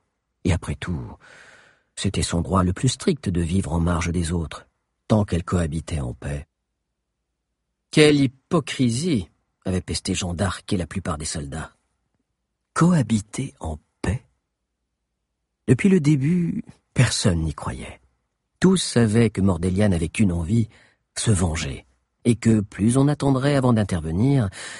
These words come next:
plus il serait difficile de mettre fin à la nouvelle armée qu'elle rassemblait, ou, pire,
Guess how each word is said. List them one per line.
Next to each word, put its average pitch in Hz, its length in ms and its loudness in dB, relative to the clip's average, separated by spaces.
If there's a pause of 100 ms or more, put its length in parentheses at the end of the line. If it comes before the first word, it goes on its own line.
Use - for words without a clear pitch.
(160)
plus 143 300 2
il 156 120 2
serait 131 340 2
difficile 110 680 0
de 87 100 -2
mettre 92 320 0
fin 95 380 -2 (280)
à 92 80 0
la 92 120 2
nouvelle 98 300 2
armée 90 320 0
qu'elle 78 180 -6
rassemblait, 82 580 -4
ou, 92 160 -2 (280)
pire, 123 420 -2